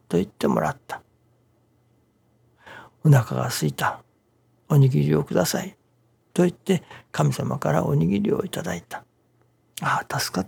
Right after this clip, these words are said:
たと思う。これは本当の助かりではありませんね。人間のその場一時しのぎの助かりでしかない。もちろん助かりには違いはありませんけれども、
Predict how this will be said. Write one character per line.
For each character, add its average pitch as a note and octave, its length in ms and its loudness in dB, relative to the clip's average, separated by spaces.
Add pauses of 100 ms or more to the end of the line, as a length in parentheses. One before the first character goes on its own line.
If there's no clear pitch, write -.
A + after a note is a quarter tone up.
(100)
た A3+ 100 -4
と A3 140 0
思 - 240 -4
う。 - 40 -14 (1600)
こ - 120 2
れ G#3 120 6
は A3+ 220 4
本 F#3+ 280 2
当 G3+ 240 0
の A3 180 0
助 - 360 -4
か G#3 40 2
り G#3 120 4
で G#3 100 4
は - 300 0 (120)
あ - 120 -4
り F3 80 -2
ま - 120 -6
せ - 120 -8
ん - 160 -16
ね。 F3+ 180 0 (580)
人 D3+ 240 6
間 C#3+ 240 4
の - 300 0
そ - 160 2
の E3+ 140 8
場 E3+ 240 4
一 F#3+ 320 0
時 G#3 100 2
し - 160 -4
の G3 140 4
ぎ D#3 100 2
の D3 220 -4 (340)
助 - 260 -4
か - 120 -6
り C3+ 100 -4
で - 140 -4
し - 100 -4
か - 140 -4
な - 140 -6
い。 - 80 -14 (100)
も D#3 100 2
ち - 140 -4
ろ A#3+ 120 6
ん D#3 80 4
助 - 320 -6
か A#2+ 80 0
り - 120 2
に G3+ 320 -2 (100)
は - 160 4 (160)
違 D3 320 2
い - 40 2
は - 120 2
あ - 60 0
り F3 100 0
ま F3+ 140 0
せ - 160 -2
ん - 100 0
け - 160 -6
れ E2 80 0
ど D2 140 -2
も、 - 140 -6